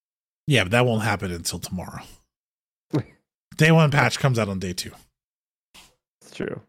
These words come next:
Speaker 1: So.
Speaker 2: Sadly.
Speaker 1: Anyway, I think that's everything for today.
Speaker 2: Yeah.
Speaker 1: We've got through, uh, what we wanted to talk about. Um, thank you all for tuning in. Check us out at two dudes that game dot com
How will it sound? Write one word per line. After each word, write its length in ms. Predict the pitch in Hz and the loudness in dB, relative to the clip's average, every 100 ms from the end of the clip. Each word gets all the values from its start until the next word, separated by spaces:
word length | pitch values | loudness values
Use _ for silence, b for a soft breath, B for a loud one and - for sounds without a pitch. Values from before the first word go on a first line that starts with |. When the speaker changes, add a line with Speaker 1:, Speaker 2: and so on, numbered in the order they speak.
| _ _ _ _ - | _ _ _ _ -20
Speaker 1:
So. 80 | 117 | -18
Speaker 2:
Sadly. 520 | - - - - - - _ _ _ _ _ _ | -10 -10 -10 -14 -18 -20 _ _ _ _ _ _
Speaker 1:
Anyway, 440 | 156 180 170 95 90 _ _ _ _ - | 2 4 4 2 -6 _ _ _ _ -2
I 80 | 156 | 2
think 100 | 254 | 4
that's 180 | 285 196 | 4 4
everything 380 | 247 269 190 147 | 4 4 4 4
for 100 | 139 | 2
today. 340 | 123 120 135 - _ _ _ _ _ _ - | 0 0 -2 -6 _ _ _ _ _ _ -4
Speaker 2:
Yeah. 120 | 156 | -2
Speaker 1:
We've 140 | 139 123 | 0 -2
got 240 | 139 139 | -4 -4
through, 400 | 135 135 139 135 | -2 0 0 0
uh, 360 | 135 131 127 127 | 0 0 0 -2
what 120 | 127 | -2
we 80 | 127 | -4
wanted 200 | 131 127 | -2 -4
to 60 | 117 | -2
talk 220 | 127 123 | -4 -2
about. 420 | 120 127 147 151 | -2 0 0 -4
Um, 380 | 117 117 113 110 _ b b b b _ _ _ _ | -8 -6 -6 -8 _ b b b b _ _ _ _
thank 200 | 185 185 | 4 4
you 140 | 180 170 | 6 8
all 300 | 170 170 175 | 8 6 4
for 600 | 175 156 147 143 139 127 B B - _ _ _ - | 2 2 4 4 2 -2 B B -20 _ _ _ 2
tuning 280 | 170 160 | 4 6
in. 480 | 156 165 175 170 143 - | 6 4 2 -2 -8 -6
Check 180 | - 139 | -2 0
us 140 | 135 | 2
out 260 | 139 139 117 | 2 0 -2
at 320 | 127 131 - | -4 -4 -4
two 120 | - | -2
dudes 280 | 139 139 127 | 0 0 -2
that 280 | 127 113 _ | -4 -6 _
game 500 | - 131 131 127 123 - 113 | -4 -2 0 -2 -4 -8 -6
dot 400 | 113 110 - - | -4 -4 -6 -10
com 680 | - 160 170 165 160 165 | 0 4 6 6 6 4